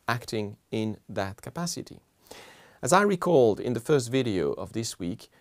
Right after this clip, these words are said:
the I L C draft was endorsed by the General Assembly in a resolution adopted in two thousand and eleven, which took note of the articles on the responsibility of international organizations, or ario.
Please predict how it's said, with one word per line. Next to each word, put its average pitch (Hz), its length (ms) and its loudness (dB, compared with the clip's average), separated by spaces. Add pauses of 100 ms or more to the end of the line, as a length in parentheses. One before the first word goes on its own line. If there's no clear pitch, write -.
(120)
the 131 160 0
I 135 200 4
L 127 80 2
C 131 380 -2
draft 101 680 -2
was 123 240 0
endorsed 117 680 0
by 113 160 0
the 113 100 -6
General 104 300 -4
Assembly 92 640 -8
in 117 140 -4
a 117 80 -2
resolution 101 720 -6
adopted 101 580 -8
in 104 180 -8
two 107 200 -10
thousand 104 500 -8 (260)
and 101 280 -4
eleven, 143 560 -4 (360)
which 151 260 -2
took - 200 -2
note 82 380 -2 (100)
of 117 160 0
the 113 120 -4
articles 110 680 -4
on 110 160 -2
the 101 80 -6
responsibility 104 880 -6 (100)
of 104 260 -2
international 110 800 -6
organizations, 110 960 -4
or 98 280 -2 (560)
ario. 95 440 -4